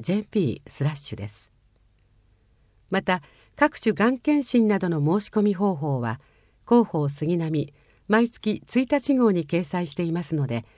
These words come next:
ご確認ください。問い合わせは、区コールセンター、電話、シャープ八八ゼロゼロ、または、杉並保健所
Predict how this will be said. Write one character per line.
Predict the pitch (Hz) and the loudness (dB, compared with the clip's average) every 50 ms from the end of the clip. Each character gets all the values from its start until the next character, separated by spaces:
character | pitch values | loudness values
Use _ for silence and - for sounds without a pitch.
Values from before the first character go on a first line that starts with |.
| _ _ _ | _ _ _
ご | - 147 147 | -2 -2 0
確 | 147 190 - 196 | 0 -2 -2 -2
認 | 180 175 170 151 | -2 -2 -2 -4
く | - 151 | -4 -4
だ | 143 147 | -4 -4
さ | 143 143 135 | -2 -4 -4
い。 | - - _ _ _ _ _ _ _ _ _ _ _ _ _ _ _ _ _ _ _ _ _ _ _ _ _ _ _ _ _ _ _ _ _ _ _ _ _ _ _ - | -6 -6 _ _ _ _ _ _ _ _ _ _ _ _ _ _ _ _ _ _ _ _ _ _ _ _ _ _ _ _ _ _ _ _ _ _ _ _ _ _ _ 0
問 | - 226 220 | 2 4 4
い | 208 214 | 4 4
合 | 196 | 2
わ | 190 185 | 0 -2
せ | - - 170 | -2 -2 -2
は、 | 160 160 156 143 - - _ _ _ _ - | 0 -2 -4 -4 -8 -18 _ _ _ _ -2
区 | - 294 269 240 - _ _ - | 0 0 0 0 -2 _ _ 0
コ | - 220 233 | 4 6 6
ー | 240 | 6
ル | 233 240 | 6 4
セ | - - 220 | 4 2 2
ン | 196 160 | 2 0
タ | - - 117 107 101 87 85 - _ _ _ _ _ _ - 170 | -2 -4 -2 -2 -2 -4 -6 -10 _ _ _ _ _ _ -4 0
ー、 | |
電 | 175 202 202 185 180 | 2 4 4 4 2
話、 | 175 170 160 - - _ _ _ _ _ _ | -2 -2 -4 -6 -8 _ _ _ _ _ _
シ | - - - 277 | -6 0 2 2
ャ | 247 | 2
ー | 214 | 0
プ | - - - 113 - - _ _ _ _ _ - | -4 -6 -8 -8 -8 -10 _ _ _ _ _ -4
八 | - 202 202 - 285 285 | -4 -4 -2 0 -2 0
八 | - 277 262 - - 175 | 0 -2 -4 -2 -2 -2
ゼ | 143 - 139 139 | 0 2 0 0
ロ | 180 180 160 | 0 0 -2
ゼ | - 156 - | -2 -2 -4
ロ、 | - - _ _ _ _ _ _ _ _ - _ - | -4 -6 _ _ _ _ _ _ _ _ -18 _ -2
ま | 190 208 | -2 0
た | 208 220 208 | 2 2 2
は、 | 175 143 143 143 - _ _ | 2 0 -2 -4 -10 _ _
杉 | - - 220 226 262 | -2 2 4 4 4
並 | 262 269 254 247 214 | 4 4 4 2 2
保 | 208 214 | 2 0
健 | 214 - 208 202 190 | 0 2 0 0 0
所 | 175 180 180 - | -2 -2 -4 -4